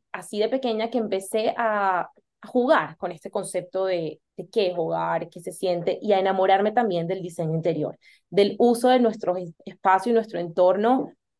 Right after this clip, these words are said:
para apoyar nuestro éxito, nuestro bienestar, nuestra sensación de estar como en calma y, y seguras. Entonces, así fue hasta que a los dieciocho años, cuando me gradué del colegio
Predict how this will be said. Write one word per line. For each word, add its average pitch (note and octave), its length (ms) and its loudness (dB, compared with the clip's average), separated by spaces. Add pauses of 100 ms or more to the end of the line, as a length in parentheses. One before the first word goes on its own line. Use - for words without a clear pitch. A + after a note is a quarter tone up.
(120)
para C4+ 300 4
apoyar F3 680 2
nuestro G3+ 340 -8
éxito, A3+ 460 2
nuestro G3 260 -4
bienestar, G3 600 2
nuestra G3+ 240 -6
sensación E3+ 420 -6
de E3+ 60 -2
estar F3 300 0
como G3+ 340 2 (440)
en F#3 200 -2
calma F#3 580 4
y, F3+ 320 -6
y F#3+ 100 -10
seguras. E3 640 0 (480)
Entonces, C4 760 4
así B3+ 380 2
fue C4+ 420 6
hasta - 300 -2
que G3 100 2
a F3 40 6
los E3+ 340 2
dieciocho F#3+ 640 2
años, A3+ 680 2 (240)
cuando F3+ 180 0
me F3+ 120 2
gradué F3 240 6
del G3 140 -2
colegio B3 760 0